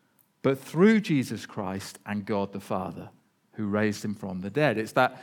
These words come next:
it's that big hyphenated bit that's stuck on there that is unusual and therefore most significant. So why does he do this?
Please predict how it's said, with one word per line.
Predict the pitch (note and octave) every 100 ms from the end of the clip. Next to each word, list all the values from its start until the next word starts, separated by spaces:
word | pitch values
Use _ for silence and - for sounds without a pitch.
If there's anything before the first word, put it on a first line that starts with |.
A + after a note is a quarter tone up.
| -
it's | B2+ -
that | B2 D#3+
big | D#3+
hyphenated | - F3+ F#3+ - D3 C3+ A#2+ B2+ A2+
bit | B2 B2
that's | B2 A2+
stuck | - D3+ -
on | E3 F3
there | A#2+ G2+ A2+ A#2+ - - -
that | B2+
is | C3 B2+ - - _ _
unusual | B2 C3+ D3 G3 G3+ C3+ A2+
and | C3 C3
therefore | C3+ C3+ B2+
most | B2 B2 -
significant. | A#2+ A#2 A#2 - G2 - - _ _ _ _ _ _ _ _
So | - C3+
why | F3
does | F3+
he | D#3+
do | B2+ G#2+
this? | G2+ - -